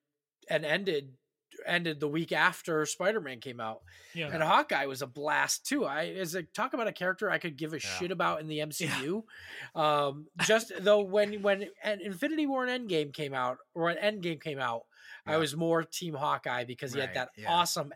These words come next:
Speaker 1: epically heartbreaking opening.
Speaker 2: Yeah.
Speaker 1: But, um, but I didn't give a shit about Hawkeye in,
Speaker 2: Yeah.
Speaker 1: like, all the movies.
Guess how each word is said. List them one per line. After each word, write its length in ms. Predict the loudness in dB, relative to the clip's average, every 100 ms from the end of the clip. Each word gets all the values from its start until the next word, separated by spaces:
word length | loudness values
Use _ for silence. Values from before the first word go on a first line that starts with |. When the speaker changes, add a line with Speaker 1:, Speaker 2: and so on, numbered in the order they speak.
| -2
Speaker 1:
epically 380 | -2 -4 -8
heartbreaking 560 | -6 -6 -4 -6 -6 -4
opening. 460 | -4 -4 -10 -18 -20 -20 -16 -6
Speaker 2:
Yeah. 140 | 2
Speaker 1:
But, 280 | 4 2 0
um, 540 | 0 2 2 -2 -8 -20 _ _ -20 _
but 100 | 4
I 40 | 6
didn't 160 | 4
give 120 | -2 -4
a 60 |
shit 300 | -2 -2 -2
about 220 | -4 -4
Hawkeye 460 | -2 -2 -2 0 2
in, 200 | 0 -2
Speaker 2:
Yeah. 40 |
Speaker 1:
like, 220 | -4 -6 -2
all 180 | -2
the 80 | -2
movies. 500 | -4 -6 -4 -6 -6